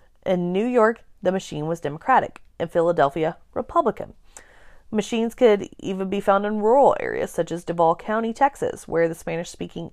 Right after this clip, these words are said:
Anglo boss, Archie Parr, molded a powerful alliance with Mexican-American landowners.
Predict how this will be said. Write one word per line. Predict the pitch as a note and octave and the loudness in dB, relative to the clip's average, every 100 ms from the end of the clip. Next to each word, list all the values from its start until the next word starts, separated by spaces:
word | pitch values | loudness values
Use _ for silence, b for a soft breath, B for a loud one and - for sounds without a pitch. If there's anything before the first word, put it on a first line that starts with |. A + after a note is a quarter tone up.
| - | -8
Anglo | A3 C4 G3 | -4 0 2
boss, | - D3 D3+ - - - | 4 4 4 0 -6 -6
Archie | D3+ - | -6 -8
Parr, | - A#3 B3 F#3+ G3+ b b b | -6 0 2 0 -2 b b b
molded | A#3+ C#4+ D4 D4+ | 2 4 4 2
a | D#4 | 0
powerful | - F3 F3 - F3+ - | 2 4 4 4 -2 -2
alliance | D#3 D3 D#3+ - | -2 -2 -4 -4
with | E3 | -4
Mexican-American | C#3+ - - D#3+ C#3+ B2 - D#3+ | -6 -8 -10 -8 -8 -8 -8 -8
landowners. | E3+ G3 D3 G2+ - - | -6 -2 -2 -4 -8 -18